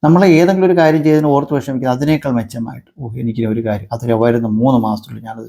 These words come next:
ചെയ്യും." അങ്ങനെയൊക്കെ മനസ്സിൽ വരുമ്പോൾ ഉണ്ടല്ലോ, നമ്മൾ ഈ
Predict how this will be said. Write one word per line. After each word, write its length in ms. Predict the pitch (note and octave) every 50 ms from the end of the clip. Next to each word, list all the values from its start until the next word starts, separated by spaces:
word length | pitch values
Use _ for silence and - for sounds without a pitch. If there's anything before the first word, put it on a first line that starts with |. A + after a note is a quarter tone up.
| - -
ചെയ്യും." 220 | C3 B2+ - _ _ _ - - - - _ -
അങ്ങനെയൊക്കെ 360 | C#3+ D#3 F3+ F3+ F3+ F3+ F3 D#3 D3
മനസ്സിൽ 240 | C#3+ C#3+ C#3+ D#3+ D#3
വരുമ്പോൾ 220 | C#3 C3+ C3+ C3 A#2+
ഉണ്ടല്ലോ, 240 | A2 A2 A2 A2 G#2+ A2+ A#2+
നമ്മൾ 200 | B2+ C#3+ D3+ D3 B2+ A#2 B2 - - _ _ _ _ _ _ - - - - _ _ -
ഈ 120 | D3 D#3+